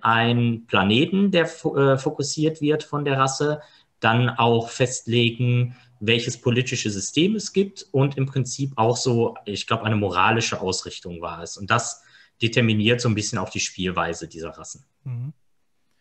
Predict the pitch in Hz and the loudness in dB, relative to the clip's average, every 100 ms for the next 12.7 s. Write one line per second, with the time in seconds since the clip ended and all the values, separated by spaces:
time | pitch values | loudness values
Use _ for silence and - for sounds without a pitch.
0 | _ _ _ 139 120 - 208 - 240 185 | _ _ _ -10 -6 -4 -2 0 -2 0
1 | 151 - 170 156 143 127 - - 90 - | -2 0 -4 -2 -2 -2 -6 -12 -12 -14
2 | _ - 127 131 135 139 143 139 139 - | _ -8 -4 -4 -2 -4 -4 -4 -6 -4
3 | 202 170 180 208 190 185 - 170 - 170 | -2 2 0 2 -2 -2 -4 -6 -2 0
4 | 208 202 185 190 190 - 160 151 165 202 | 2 2 0 0 0 0 -2 -2 0 2
5 | 175 139 196 - 214 214 - 202 233 220 | 2 2 0 -2 -4 -4 -4 -2 0 -2
6 | 143 147 147 143 _ _ _ _ _ 135 | -2 0 -2 -4 _ _ _ _ _ -4
7 | 170 196 - 151 185 196 202 - 160 139 | 2 2 0 2 2 2 2 4 4 4
8 | 190 220 208 208 - 165 165 170 - 208 | 2 4 4 4 2 2 4 4 4 4
9 | 147 160 185 165 185 - 190 190 196 190 | 6 4 2 0 0 -2 0 2 2 2
10 | 151 156 170 151 - 151 160 202 214 208 | 2 2 2 0 0 2 2 2 0 -2
11 | 196 160 156 - 160 - 160 - 170 165 | -2 -2 -4 -2 -2 0 -2 0 0 0
12 | 139 160 - 127 135 196 202 | 0 -2 -2 -2 0 -2 -2